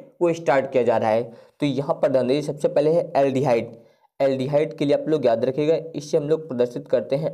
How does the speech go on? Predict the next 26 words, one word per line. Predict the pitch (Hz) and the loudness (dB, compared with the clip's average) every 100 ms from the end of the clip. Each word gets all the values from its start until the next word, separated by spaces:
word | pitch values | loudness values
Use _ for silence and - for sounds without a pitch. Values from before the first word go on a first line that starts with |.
| - | 0
आर | 107 110 110 - _ _ _ - | 2 2 0 -10 _ _ _ -20
सी | - 127 135 160 - - _ _ _ _ _ 151 | -6 -2 -2 -4 -12 -20 _ _ _ _ _ 0
एच | 156 - - - | 0 -2 -6 0
ओ | 143 | 0
से, | 139 117 107 - | 2 -2 -2 -8
ये | 127 127 | 0 2
होता | 139 127 | 2 2
है | - | 2
आपका | - 185 - - _ - | 2 -2 -2 -12 _ 0
एल्डिहाइड। | 147 135 139 120 107 - - _ _ - | 2 2 0 0 0 -8 -20 _ _ -10
इसके | - - 175 | -10 -2 0
अलावा | 151 147 156 156 139 | 2 2 0 -2 -4
कीटोन, | 120 - 123 135 - - - | -2 0 0 0 -8 -20 -12
इसे | 147 - | -8 0
हम | 156 151 | 0 2
लोग | 160 | -2
प्रदर्शित | 139 131 135 143 | 0 -2 -2 -2
करते | 143 135 156 | -2 0 -2
हैं | 165 - - | -4 -4 0
R | 110 113 - - _ _ _ _ _ _ - | 2 2 -2 -10 _ _ _ _ _ _ -18
सिंगल | - 131 135 139 | -6 -2 0 2
बॉन्ड | 113 117 120 | 0 0 -4
सी | - 113 | -8 -2
ओ, | 139 160 147 - _ | 0 0 -4 -18 _
सिंगल | - 143 120 123 | -12 -6 0 2
बॉन्ड | 127 196 | 2 0